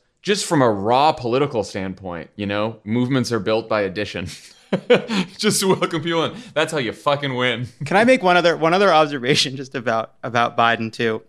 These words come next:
Speaker 2: Do you remember the episode, uh, and how there's now everyone from, you know, Geor-, as you said, George W. Bush to A O C?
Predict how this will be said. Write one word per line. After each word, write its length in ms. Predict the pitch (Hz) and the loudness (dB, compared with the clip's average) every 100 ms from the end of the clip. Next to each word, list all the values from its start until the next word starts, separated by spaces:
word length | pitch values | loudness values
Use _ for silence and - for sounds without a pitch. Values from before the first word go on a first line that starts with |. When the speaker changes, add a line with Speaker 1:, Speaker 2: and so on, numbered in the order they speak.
| - - - | -20 -20 -12
Speaker 2:
Do 100 | 196 | -4
you 40 | |
remember 200 | 233 277 | 0 2
the 140 | 240 170 | 4 2
episode, 560 | 160 147 - 160 147 | 2 -4 -8 -8 -8
uh, 40 | - | 0
and 340 | 156 156 139 | 2 4 4
how 180 | 143 135 | 4 4
there's 300 | 139 123 131 | 2 0 -4
now 340 | 160 131 123 - | 0 2 2 0
everyone 440 | 147 127 123 120 | -2 0 0 -2
from, 280 | 120 117 120 | -2 -4 -4
you 80 | 135 | -4
know, 120 | 113 | -4
Geor-, 220 | 107 117 | -4 -4
as 160 | 117 110 | -4 -6
you 60 | |
said, 240 | 110 113 107 | -2 -2 -2
George 220 | 117 110 | -4 -2
W. 200 | 123 117 | -2 -2
Bush 240 | 113 113 - | -4 -8 -4
to 100 | 117 | -4
A 160 | 117 | -2
O 80 | 113 | -4
C? 340 | 110 120 113 | -6 -6 -8